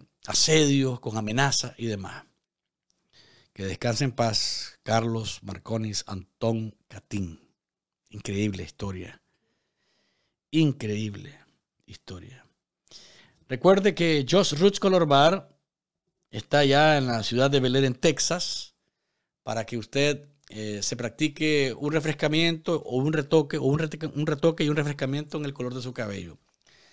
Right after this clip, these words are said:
Se va a ver nítido, nítida, espectacular, después de salir de este salón que se ubica en la sesenta y ocho cero nueve Chimney Rock, en la ciudad de Bel Air, en Texas. Dos ocho uno, ocho ocho ocho, cincuenta y uno ochenta y cuatro es el teléfono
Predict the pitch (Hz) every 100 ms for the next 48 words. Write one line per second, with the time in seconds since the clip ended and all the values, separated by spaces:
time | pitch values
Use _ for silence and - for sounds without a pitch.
0 | _ _ _ - 139 180 165 180 151 120
1 | 98 143 170 147 104 92 104 127 117 110
2 | 131 156 98 - _ _ _ _ _ 107
3 | - 135 131 123 135 139 131 135 127 -
4 | 135 120 98 117 131 143 131 - 120 131
5 | 127 135 120 117 123 117 127 143 139 127
6 | 139 131 127 139 139 123 139 131 120 120
7 | 143 104 - _ _ _ _ _ 107 104
8 | 117 120 120 117 110 120 117 104 131 120
9 | - 95 - - 139 - 139 113 135 151
10 | 170 160 - 165 - 151 160 151 160 175
11 | - - _ _ _ _ _ _ - 143
12 | 147 147 156 143 127 123 147 143 127 131
13 | 127 131 - 127 107